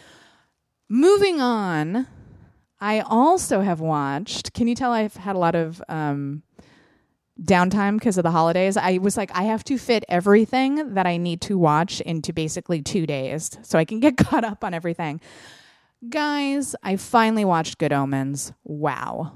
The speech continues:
It's so good. In case you don't know what it is, it's based on the novel by Terry Pratchett and Neil Gaiman.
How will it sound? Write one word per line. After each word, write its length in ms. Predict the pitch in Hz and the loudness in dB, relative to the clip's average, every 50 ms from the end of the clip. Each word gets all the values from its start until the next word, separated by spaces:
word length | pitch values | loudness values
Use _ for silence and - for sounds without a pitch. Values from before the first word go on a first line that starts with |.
| - _ - - - - _ _ _ _ _ _ _ - | -20 _ -20 -20 -20 -20 _ _ _ _ _ _ _ 0
It's 240 | - 233 254 - - | 4 4 4 4 0
so 300 | - - 254 233 208 190 | 0 2 4 4 4 4
good. 380 | 190 170 165 160 160 160 160 | 4 4 4 6 4 4 2
In 180 | 165 - - 180 | 0 -2 -6 -4
case 200 | - 220 180 - | -2 -2 -2 0
you 60 | 214 | 0
don't 140 | 202 180 175 | 0 0 2
know 80 | 170 165 | 2 2
what 80 | 170 | 2
it 80 | 180 262 | 4 4
is, 400 | 311 330 330 320 320 311 269 - | 4 6 4 4 4 2 0 0
it's 240 | - 160 151 - - | -2 -2 -2 -2 -2
based 220 | 170 156 151 - | -2 -2 -2 -2
on 80 | 143 139 | -4 -4
the 60 | 143 | -2
novel 460 | 160 185 202 202 196 202 202 196 185 | 0 0 0 2 2 4 4 4 4
by 220 | 180 147 139 143 | 2 0 -2 -2
Terry 260 | 147 - 180 131 131 127 | -6 -6 -6 -4 -4 -4
Pratchett 640 | - - 180 165 165 165 170 156 151 151 135 - _ _ - - - - _ _ _ _ - | -4 -2 -2 -2 -2 -2 -2 0 0 0 0 -2 _ _ -20 -20 -20 -20 _ _ _ _ -12
and 320 | - 175 165 156 143 147 143 | -8 -8 -6 -4 -4 -4 -2
Neil 180 | 143 139 139 | -2 -2 -2
Gaiman. 720 | - - 220 220 220 220 220 214 214 208 208 214 208 214 | -2 0 0 2 2 2 2 2 2 2 2 0 0 -2